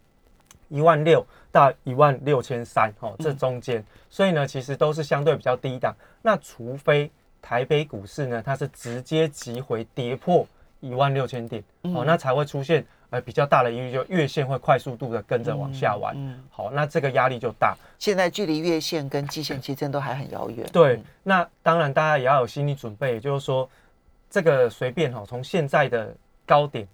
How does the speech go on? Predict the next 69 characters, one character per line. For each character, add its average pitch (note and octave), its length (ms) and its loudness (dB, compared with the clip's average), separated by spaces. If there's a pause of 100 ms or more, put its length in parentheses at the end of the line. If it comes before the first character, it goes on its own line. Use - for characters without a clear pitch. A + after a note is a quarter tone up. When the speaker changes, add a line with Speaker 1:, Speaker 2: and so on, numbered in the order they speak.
(100)
Speaker 1:
哦， A#2 200 -18
从 B2 180 -12
现 D#3 160 0
在 D3 120 4
的 A#2 80 -2
位 C3+ 180 4
阶 A#2+ 260 -6 (240)
回 A#2+ 240 -6
到 C#3 200 2
月 C3+ 140 -4
线， A2+ 240 -8
那 D3 160 -4
也 A#2+ 140 -10
是 C3+ 160 -12
大 C3 180 0
概 B2 180 0
五 G2+ 120 -12
六 C3 180 0
百 A2 200 -4
点 B2+ 140 -10
的 A#2 60 -18
空 G#2 220 -10
间。 - 200 -14 (160)
Speaker 2:
嗯， F3+ 160 -4
Speaker 1:
哦， F3 100 -2
所 D#3+ 160 2
以 D#3 40 -2
其 C3+ 140 -8
实， E3+ 180 -6
Speaker 2:
嗯。 D#3+ 100 -14 (280)
Speaker 1:
呃， B2 240 -8
随 C#3 160 -4
便 E3+ 160 0
一 D#3 40 -4
个 C#3 100 -2
震 C3 240 -2
荡， A2+ 180 0
哦， G#2 160 -14
风 C3 180 -6
险 A2 140 -10
都 A2 100 -8
还 A2 120 -4
是 A#2+ 100 -10
蛮 G#2 220 -10
大 A2+ 240 -4
的， - 120 -18
所 D3+ 140 -4
以 D3+ 60 0
大 D#3 100 4
家 C#3+ 100 4
还 A#2+ 160 0
是 A2+ 140 -6
要 C#3+ 100 6
稍 C#3 200 2
微 B2 200 2 (300)
站 C#3+ 240 2
在 C3 340 2
风 C#3 300 -2
险 G#2+ 220 -8
的 A2 100 -8
一 A#2 60 -8
个 B2+ 100 -2
角 G2+ 180 -4
度 A#2+ 140 -10
去 - 140 -10
做， C3 320 0 (360)
呃， - 280 -10
留 A#2 240 -6
意。 F3+ 180 0